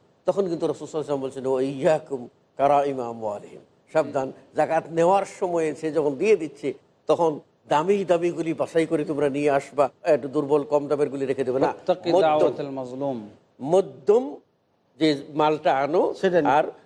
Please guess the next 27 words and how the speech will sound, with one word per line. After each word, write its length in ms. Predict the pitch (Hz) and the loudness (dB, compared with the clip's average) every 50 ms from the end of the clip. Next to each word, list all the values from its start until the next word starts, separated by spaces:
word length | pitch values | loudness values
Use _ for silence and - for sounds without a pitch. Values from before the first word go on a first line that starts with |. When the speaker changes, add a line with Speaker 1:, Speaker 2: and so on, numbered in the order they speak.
| _ - | _ -8
Speaker 1:
নিপীড়িতের 540 | 139 156 151 180 190 175 180 - 185 180 175 175 - - | -6 -6 -4 -2 -2 -2 0 2 2 2 2 0 -4 -4
বদদোয়া 360 | 143 151 139 131 160 147 131 | -2 -2 0 2 2 2 2
হতে 200 | 127 127 123 123 | 2 0 -4 -6
বেঁচে 240 | 104 117 110 - 127 | -8 -10 -8 -8 -10
থাকো। 260 | - - - - - - _ _ _ - | -10 -12 -14 -18 -20 -20 _ _ _ -2
তাহলে 140 | 190 208 190 | 0 0 2
দেখেন 200 | 233 202 233 202 | 2 0 0 -2
ইসলামটা 380 | 214 - - 247 247 226 240 | -6 -6 -4 -4 -4 -2 -4
কি 160 | 233 - 311 | -6 -6 -8
সুন্দর 300 | - - 330 262 220 190 | -6 -2 0 0 0 0
ব্যবস্থা 340 | 143 135 120 117 - - 110 | -2 -2 -8 -10 -12 -14 -18
দিয়েছে। 200 | 90 95 87 139 | -16 -14 -12 -8
Speaker 3:
জি। 300 | 135 143 127 117 107 107 - _ _ _ _ _ - 110 | -6 -4 -4 -6 -8 -12 -18 _ _ _ _ _ -4 0
Speaker 1:
জাকাত 320 | 135 147 - - 233 220 160 117 - | 0 0 2 2 2 2 0 0 0
দেবেন 280 | 170 170 180 254 262 | 2 4 4 4 2
না 160 | 285 277 269 | 2 0 -2
বিলম্ব 420 | 226 202 247 254 269 269 262 269 262 | -2 0 0 0 0 2 2 0 0
করবেন, 460 | 262 247 247 262 247 349 381 370 - - _ _ _ _ _ _ _ _ - | 2 2 0 0 0 -2 -2 -2 -4 -6 _ _ _ _ _ _ _ _ 0
জাকাত 320 | 120 117 110 123 139 120 | 0 0 2 2 0 2
আদায় 240 | 127 127 143 170 190 | 2 2 2 2 2
করা 240 | 190 208 208 202 196 | 0 0 0 2 2
হবে, 340 | 196 220 214 - - 120 - - _ _ _ _ - 123 | 2 2 0 0 -2 -4 -6 -8 _ _ _ _ -4 0
জরিমানাও 500 | 175 175 180 160 156 139 131 120 101 95 | 0 2 2 2 0 -2 -2 -4 -8 -8
আদায় 160 | 101 98 87 - | -12 -16 -18 -20
করা 120 | - - | -20 -20
হবে। 180 | - - - _ _ _ _ - | -20 -20 -20 _ _ _ _ 0
আর 160 | 123 131 131 | 2 2 2